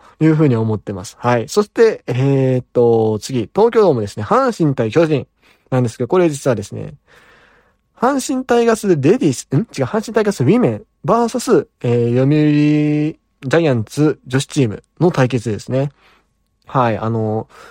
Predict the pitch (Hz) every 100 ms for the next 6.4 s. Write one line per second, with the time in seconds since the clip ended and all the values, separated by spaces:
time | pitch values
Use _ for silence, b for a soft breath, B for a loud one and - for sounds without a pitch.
0 | B - 294 175 - 220 220 226 240 247
1 | 139 - 131 139 165 120 107 113 104 120
2 | 127 123 127 - 117 113 104 113 113 -
3 | 143 214 170 - - 202 226 247 151 147
4 | 151 131 151 151 139 113 107 104 107 -
5 | 117 120 - - - 135 - b b b
6 | - 120 -